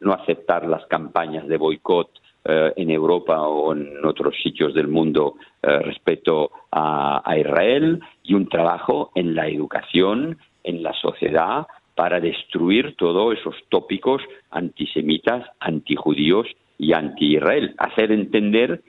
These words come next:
que alguien que hoy, eh, eh, no es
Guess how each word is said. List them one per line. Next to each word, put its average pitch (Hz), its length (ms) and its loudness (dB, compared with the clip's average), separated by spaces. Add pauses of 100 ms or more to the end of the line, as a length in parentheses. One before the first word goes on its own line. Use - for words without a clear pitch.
(220)
que 85 100 2
alguien 95 380 0
que 95 180 2
hoy, 98 320 2 (560)
eh, 85 300 0
eh, 78 720 0 (340)
no 104 160 2
es 180 80 0